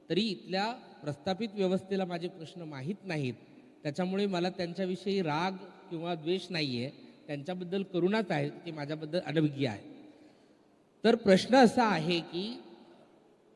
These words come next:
मी जे लिहिलंय ते माझ्या संवेदना आणि भावना आहेत. काय, ट्रान्सजेंडर म्हणले की इथल्या प्रस्थापित मराठी साहित्याने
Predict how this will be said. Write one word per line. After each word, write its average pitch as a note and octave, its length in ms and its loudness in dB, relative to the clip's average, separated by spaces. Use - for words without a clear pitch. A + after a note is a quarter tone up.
मी G3+ 160 0
जे A#3 220 2
लिहिलंय F3+ 460 4
ते G#3+ 40 0
माझ्या F3+ 420 0
संवेदना G3+ 520 -2
आणि F3+ 260 -2
भावना E3 380 -2
आहेत. B2 320 -4
काय, F3+ 200 0
ट्रान्सजेंडर E3 600 -4
म्हणले F#3 280 -6
की A3 240 -10
इथल्या F3+ 260 0
प्रस्थापित G3 580 -4
मराठी F3 380 -4
साहित्याने F#3 640 2